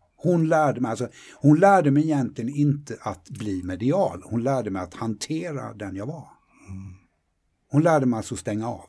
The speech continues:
Speaker 2: Mm.
Speaker 1: För innan det var, då var, alltså jag, hade jag inte träffat henne, då hade jag inte suttit här idag. Då hade jag supit ihjäl mig.
Speaker 2: Mm.
Speaker 1: Helt klart. För att det var min, alltså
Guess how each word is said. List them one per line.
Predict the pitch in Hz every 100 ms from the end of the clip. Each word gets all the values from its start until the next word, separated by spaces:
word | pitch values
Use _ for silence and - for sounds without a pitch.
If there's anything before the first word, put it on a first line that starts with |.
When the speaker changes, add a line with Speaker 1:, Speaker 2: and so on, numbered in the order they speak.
| _ _ -
Speaker 2:
Mm. | 92 82 _ _ _ _ _ _ _ _
Speaker 1:
För | 117 120 170
innan | 170 190
det | 156 120
var, | 120 110
då | 139
var, | 139 107
alltså | 98 -
jag, | 107 123 123 117 - - - _ -
hade | - 175 160 170
jag | 202 165
inte | 147
träffat | 139 127 - 101
henne, | 104 104 104 117
då | 101
hade | 107
jag | 104
inte | 98
suttit | - 98 120
här | 127 101
idag. | 95 95 - _ -
Då | -
hade | 107 98
jag | 92
supit | - 90 - -
ihjäl | 87 87
mig. | 85 _ _ _ - -
Speaker 2:
Mm. | 90 82 _ _ _ _ _
Speaker 1:
Helt | 117 104
klart. | 117 101
För | 117
att | - - _ -
det | 135
var | 165 143 139
min, | 147 131 117 113 120
alltså | 107 - 107 104 101